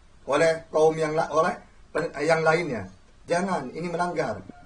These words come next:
Tapi mereka demi, demi untuk memperoleh yang banyak,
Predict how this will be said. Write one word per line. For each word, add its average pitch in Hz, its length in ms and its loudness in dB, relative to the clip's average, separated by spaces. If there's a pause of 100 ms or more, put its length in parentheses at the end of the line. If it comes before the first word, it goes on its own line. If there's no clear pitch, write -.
Tapi 160 240 0
mereka 165 320 0
demi, 160 320 -2 (640)
demi 156 400 -2
untuk 160 240 -6
memperoleh 156 360 2 (440)
yang 151 160 2
banyak, 165 480 0